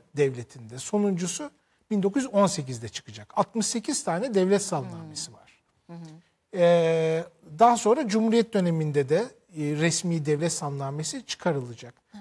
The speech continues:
Speaker 1: Onlarla birlikte işte Cumhuriyet'in ilk yıllarında harf inkılabına kadar üç tane daha çıkıyor. Toplam yetmiş bir eder bunlar.
Speaker 2: Hı hı.
Speaker 1: Bunlar da tabii ki devlet teşkilatına, idari yapıya dair çok ayrıntılı bilgiler var.
Speaker 2: Hı.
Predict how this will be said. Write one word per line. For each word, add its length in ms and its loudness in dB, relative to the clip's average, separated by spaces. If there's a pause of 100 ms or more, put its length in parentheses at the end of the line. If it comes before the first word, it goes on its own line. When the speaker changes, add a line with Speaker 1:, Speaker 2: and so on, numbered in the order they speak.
(140)
Speaker 1:
Onlarla 440 2
birlikte 240 -2
işte 280 -2 (100)
Cumhuriyet'in 400 0
ilk 220 -4
yıllarında 520 0
harf 200 2
inkılabına 440 -4
kadar 180 -8
üç 200 -8
tane 240 2
daha 120 -2
çıkıyor. 360 -10 (140)
Toplam 340 2
yetmiş 380 -2
bir 60 2
eder 360 -2
bunlar. 300 -20 (180)
Speaker 2:
Hı 60 -14
hı. 200 -14 (440)
Speaker 1:
Bunlar 280 2
da 80 0
tabii 300 0
ki 260 -6
devlet 480 2
teşkilatına, 800 -4
idari 460 2
yapıya 500 0
dair 360 -4 (100)
çok 280 -6
ayrıntılı 600 0
bilgiler 540 -2
var. 400 -20 (360)
Speaker 2:
Hı. 60 -18